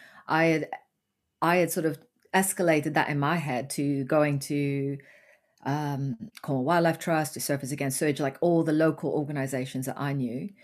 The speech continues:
And that's how I got, sort of how I then heard about this story about this, this hermit crab. And I thought, "Well,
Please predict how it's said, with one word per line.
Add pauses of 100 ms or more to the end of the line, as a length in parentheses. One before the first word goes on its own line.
(500)
And
that's
how
I
got, (340)
sort
of
how
I
then
heard
about
this
story
about
this, (140)
this
hermit
crab.
And
I
thought,
"Well,